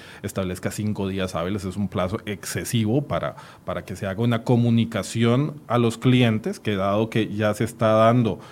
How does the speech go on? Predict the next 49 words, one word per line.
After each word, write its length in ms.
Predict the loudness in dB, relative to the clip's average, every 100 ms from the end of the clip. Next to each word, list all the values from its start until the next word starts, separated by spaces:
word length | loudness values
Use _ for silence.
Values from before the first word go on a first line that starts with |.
| -20 -8
una 320 | -4 0 2
aceptación 600 | 0 -2 -2 -2 4 4
de 80 | 4
los 140 | 0
datos, 420 | 0 0 0 -4 -6 -18 -18 -6
eh, 160 | -6
perdón, 320 | -4 -2 0 0
de 60 |
la 100 | 0
sustracción 460 | -4 -6 -6 -4 0
de 60 |
los 120 | 2 2
datos, 280 | 2 2
el 100 | 0
banco 260 | 2 0 2
ahora 140 | 4
va 80 | 4
a 60 | 4
tener 260 | 2 0
que 100 | 0
hacer 280 | 0 2 2
esa 340 | 2 2 0 -2 -2
comunicación, 760 | 0 2 0 -4 -2 0 0
que, 160 | -4 -8
eh, 300 | -12 -12 -12
su 160 | -10 -6
plazo 280 | -4 -2
le 120 | -2 -2
vence 400 | -2 -4 -6 -8
el, 320 | -10 -10 -12 -14 -16
el 140 | -12
viernes 240 | -8 -6 -6
de 60 |
esta 180 | -4 -2
semana, 300 | 2 2 2
a 120 | 0
los 160 | -6 -6
clientes, 440 | -6 -4 -2 -4 -6 -18 -10
diciéndoles 480 | -6 -2 0 2 2
la 140 | 2
naturaleza 640 | 0 -6 -8 -4 -2 0
de 80 | 2
la 100 | 2
sustracción, 720 | 0 -4 -6 -4 0 2 2 -4 -14 -10
eh, 260 | -4 -4 -4
y 120 | -6 -4
qué 160 | -2
pueden 320 | 0 4 4
hacer, 400 | 4 0 -2 -2